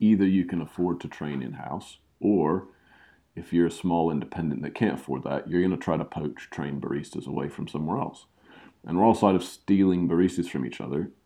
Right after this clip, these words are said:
um, while not paying them very much money, uh, and desperately trying to professionalize our craft. So I've been a part of that sort of conversation as a,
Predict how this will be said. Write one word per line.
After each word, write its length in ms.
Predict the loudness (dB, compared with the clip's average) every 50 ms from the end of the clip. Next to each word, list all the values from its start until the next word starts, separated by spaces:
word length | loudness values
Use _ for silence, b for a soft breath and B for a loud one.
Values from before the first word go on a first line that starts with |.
| _
um, 460 | -6 -4 -4 -2 -2 -4 -4 -6 -10 -16 _
while 260 | -14 -8 -4 -2 -2
not 240 | 0 0 -2 -4 -4
paying 220 | -6 -4 -4 -2 -4
them 140 | -4 -4
very 140 | -4 -4 -6
much 240 | -6 -6 -8 -8 -8
money, 320 | -8 -6 -4 -4 -4 -6 b b b b b b b b b b b b b _
uh, 260 | -2 0 0 0 0 0 0
and 220 | 0 2 2 6 6
desperately 400 | 6 6 6 2 2 2 2 2
trying 260 | 2 0 0 0 -2
to 60 | -4
professionalize 680 | -8 -12 -10 -6 -4 -4 -4 -4 -4 -2 -2 -2 0 -2
our 100 | -2 -4
craft. 500 | -6 -6 -6 -6 -6 -6 -8 -12 _ -20 -20 _ _ _ _ _
So 160 | -8 2 6
I've 220 | 6 8 8 6 6
been 120 | 4 4
a 60 | 2
part 300 | 2 2 2 4 4 4
of 60 | 2 2
that 300 | 2 2 0 0 -4 -6
sort 220 | -4 -2 -2 -2
of 60 | -2 -4
conversation 720 | -4 -2 -2 -4 -4 -4 -4 -4 -4 -4 -4 -8 -8 -8
as 140 | -8 -10 -12
a, 100 | -12